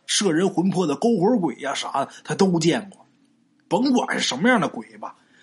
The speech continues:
都逃不过朱一刀手里边这敲猪刀，最后都成了烟鬼了。可是今天晚上知州府里边这鬼，只闻其声不见其形。朱一刀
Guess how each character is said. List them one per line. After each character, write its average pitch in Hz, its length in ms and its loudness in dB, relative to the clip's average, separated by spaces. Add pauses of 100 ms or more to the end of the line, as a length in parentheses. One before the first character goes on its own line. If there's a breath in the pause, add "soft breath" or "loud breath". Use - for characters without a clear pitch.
(160 soft breath)
都 175 200 4
逃 123 300 -2
不 160 120 -2
过 135 220 -2
朱 151 220 -4
一 147 100 0
刀 127 200 0
手 120 240 -4
里 123 120 0
边 - 80 -8
这 - 80 -4
敲 - 320 -4
猪 208 120 -12
刀， - 200 -16 (800)
最 156 180 2
后 143 180 -2
都 165 220 -2
成 - 260 -4
了 131 80 0
烟 123 360 2
鬼 110 240 -2
了。 - 60 -20 (800 soft breath)
可 - 160 -2
是 170 120 0
今 277 320 4
天 262 300 6
晚 - 260 2
上 - 80 -8
知 240 200 2
州 262 220 4
府 160 260 -2
里 226 160 6
边 113 140 0
这 120 140 0
鬼， 98 160 -16 (1300)
只 170 260 0
闻 226 240 4
其 226 300 4
声 220 260 2
不 180 160 -4
见 170 220 2
其 - 240 -2
形。 156 320 -6 (1160)
朱 269 180 4
一 262 140 6
刀 240 360 4